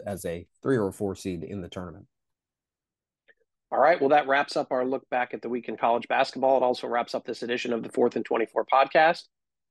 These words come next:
Speaker 2: Please be sure to check out our next podcast, which will be on Tuesday, March fifth, where we will once again look back at Patrick's weekend predictions, have another weekly look at the N B A, and again, review the week in college basketball.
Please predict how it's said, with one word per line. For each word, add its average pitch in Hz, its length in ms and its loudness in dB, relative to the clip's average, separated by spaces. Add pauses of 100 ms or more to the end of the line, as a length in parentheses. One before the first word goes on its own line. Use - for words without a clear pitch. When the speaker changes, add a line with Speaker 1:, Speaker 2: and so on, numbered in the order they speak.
(160)
Speaker 2:
Please 127 160 2
be 131 100 -8
sure 139 140 0
to 127 80 0
check 139 180 -2
out 135 80 2
our 127 80 2
next 135 240 -2
podcast, 147 540 0
which 127 180 -6
will 120 100 -6
be 123 200 -4
on 117 160 -2
Tuesday, 127 560 0 (240)
March 117 240 -2
fifth, 180 320 4
where 123 180 0
we 120 140 -2
will 117 240 -6 (280)
once 123 220 -8
again 170 240 4
look 143 160 2
back 127 180 2
at 131 100 -4
Patrick's 110 340 -4
weekend 110 260 -8
predictions, 175 560 2 (500)
have 185 280 4
another 135 320 4
weekly 123 260 -2
look 117 180 -6
at 113 60 -6
the 117 140 -4
N 117 100 -2
B 120 140 0
A, 151 320 4
and 143 380 0 (180)
again, 139 260 -2
review 135 300 -2
the 131 60 0
week 139 200 -4
in 120 80 -6
college 139 300 0
basketball. 139 580 -2